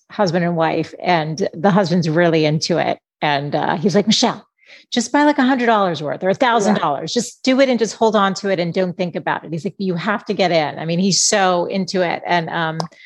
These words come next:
Speaker 1: I was like, "I really need to understand this." And the whole N F T thing, I mean, there's all this digital stuff happening without, when you can't hold it and see it, there's, you know, a part of you. But the fact that
Speaker 2: Yeah.
Speaker 1: you can cash it out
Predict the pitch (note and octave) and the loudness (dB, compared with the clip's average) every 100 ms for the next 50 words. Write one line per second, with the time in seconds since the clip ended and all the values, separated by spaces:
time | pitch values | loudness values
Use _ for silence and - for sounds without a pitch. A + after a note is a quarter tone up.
0 | - - - F#3+ G3 - G3 E3+ G3 G3 | -20 -16 -6 -2 0 0 -2 2 2 2
1 | F#3 F3+ G3+ F3 E3+ - F#3 F3 E3+ F3+ | 2 0 0 0 0 0 0 2 2 0
2 | E3+ F#3+ F3 E3+ E3+ G#3 F3+ G3+ F#3+ F3+ | 0 -2 -2 -2 2 2 2 0 0 0
3 | - - G3+ F#3+ - F3+ F3 F3 F3 F3+ | -2 0 2 2 2 0 2 0 0 0
4 | E3+ G3+ F#3+ E3+ - A3+ A3 G#3 E3+ - | 2 2 0 -2 0 0 2 -2 -2 -2
5 | E3+ - G#3 A3 G#3 F3 D#3+ D#3 E3+ E3+ | -2 0 0 0 0 -2 0 2 2 0
6 | - _ _ _ F#3 F#3 - A#3+ - - | -4 _ _ _ -4 -2 0 0 -2 -6
7 | G#3+ G#3+ G#3+ F#3+ E3+ D3+ - B3 B3 F#3 | 2 2 4 2 0 -2 0 2 4 2
8 | D#3+ E3+ D#3 - F#3+ F3 D#3+ A3 A3+ F#3 | 0 -2 -4 -4 -2 -2 0 2 2 0
9 | F3 G3+ G#3+ C4 A#3+ E3+ F3 - G#3 A3 | -2 -2 0 0 0 -2 -2 0 0 0
10 | G3+ - G3 F3+ | -2 -2 0 -2